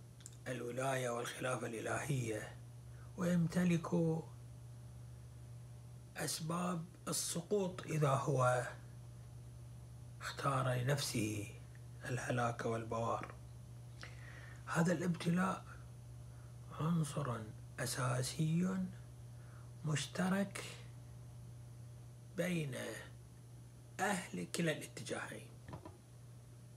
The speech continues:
إما تمحيص أو محق.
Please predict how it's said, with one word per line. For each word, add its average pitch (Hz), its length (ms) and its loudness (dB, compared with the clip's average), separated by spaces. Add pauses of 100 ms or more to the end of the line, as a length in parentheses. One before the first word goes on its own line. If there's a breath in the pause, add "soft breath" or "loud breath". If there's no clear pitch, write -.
(640)
إما 143 520 2 (1000)
تمحيص 175 640 2 (1400)
أو 226 400 0
محق. 170 320 2